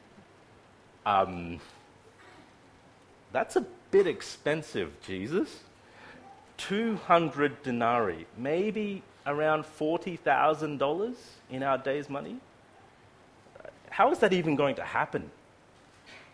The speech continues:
So Jesus then gets the bread and the fish, which we read in the, in the Gospel of John actually belongs to a little boy, so they steal his lunch. And Jesus multiplies it to feed the crowd. Everybody is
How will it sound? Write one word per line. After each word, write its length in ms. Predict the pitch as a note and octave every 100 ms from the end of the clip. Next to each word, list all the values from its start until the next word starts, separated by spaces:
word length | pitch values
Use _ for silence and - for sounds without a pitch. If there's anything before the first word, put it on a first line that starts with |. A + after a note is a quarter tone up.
| - - - - - -
So 120 | B2+
Jesus 380 | A2+ C3+ C#3 B2+
then 180 | C3+ B2
gets 260 | B2 -
the 80 | B2
bread 300 | G#2 A2+ B2+
and 120 | C3
the 40 | A2+
fish, 320 | - E3 -
which 160 | B2+
we 100 | C3
read 200 | A#2+ C3
in 80 | C3
the, 120 | A#2 G#2 -
in 120 | B2+
the 60 | A#2
Gospel 380 | A#2 C#3 - A#2
of 80 | G#2+
John 180 | A#2
actually 240 | A#2 - A#2
belongs 340 | G#2+ A2 A#2
to 80 | -
a 20 |
little 240 | G#2+ A#2 G#2+
boy, 360 | F#2+ G2+ A3 - - -
so 120 | -
they 160 | G#2 G2
steal 420 | - - B2+ C#3
his 180 | C#3 G#2
lunch. 400 | G2 A2+ - - - - - - - - - - - - - - - -
And 120 | C3+
Jesus 300 | D3+ D#3+ D3+
multiplies 720 | D3 F3+ - - C#3+ G2+ G2+
it 120 | D3
to 80 | F3+
feed 260 | - E3 E3+
the 80 | -
crowd. 420 | G3+ - C4 F2+ - - - - - - - - - - -
Everybody 1000 | D3+ E3 D3+ D#3+ E3 D3 D#3 D#3+ E3 D3 - -
is 420 | B2 C3+ B2+ -